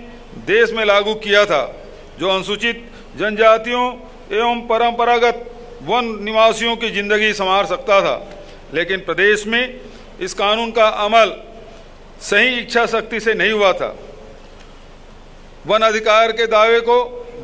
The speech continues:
बड़े पैमाने पर खारिज किया गया था और उनके प्रावधानों को लागू नहीं किया गया था। आज मुझे यह कहते हुए खुशी है कि हमने सिर्फ चार वर्षों में वन अधिकार पत्रों के तहत दी गई भूमि को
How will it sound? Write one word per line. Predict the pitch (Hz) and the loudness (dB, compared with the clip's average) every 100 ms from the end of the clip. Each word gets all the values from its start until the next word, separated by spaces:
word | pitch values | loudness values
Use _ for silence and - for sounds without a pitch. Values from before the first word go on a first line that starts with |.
| - | 0
बड़े | 220 247 | 4 4
पैमाने | 240 226 214 220 233 | 4 0 0 0 0
पर | 233 226 | -2 -2
खारिज | 196 214 220 | 2 2 0
किया | 220 208 | 0 2
गया | 208 202 190 | 4 4 2
था | 139 98 - - - - - - - | -2 -8 -16 -20 -20 -20 -20 -20 -4
और | 160 196 226 240 233 - - - | 2 4 4 2 -2 -14 -18 -12
उनके | 180 220 220 233 | -8 -6 0 0
प्रावधानों | 226 208 196 214 233 233 | 2 2 4 2 0 -2
को | 220 | 0
लागू | 214 208 214 | 2 2 2
नहीं | 202 208 | -2 -2
किया | 214 190 | 2 2
गया | 190 196 | 6 4
था। | 160 123 - - - - - - | 2 -6 -10 -18 -20 -20 -16 -2
आज | 165 196 196 | 2 2 0
मुझे | 196 | 0
यह | 208 208 | 0 2
कहते | 208 196 220 | 0 0 0
हुए | 214 | -2
खुशी | 208 226 247 | -4 -2 2
है | 190 117 - - - - - - - - - | 2 2 -12 -16 -18 -20 -20 -20 -20 -20 -6
कि | 175 | -2
हमने | 202 226 254 | -2 2 0
सिर्फ | 247 254 214 | 0 -4 -6
चार | 208 214 233 | 0 2 4
वर्षों | 226 226 226 233 | 4 2 2 0
में | 196 143 - - - - - - 135 | 0 -2 -12 -20 -20 -20 -20 -20 -4
वन | 226 | 0
अधिकार | 233 233 226 226 226 | 2 2 4 4 4
पत्रों | 226 220 226 | -2 -2 -6
के | 226 226 | -2 0
तहत | 220 220 | 2 2
दी | 185 220 | 0 0
गई | 220 220 | 2 2
भूमि | 196 214 226 | 0 -2 -4
को | 226 170 | -2 -4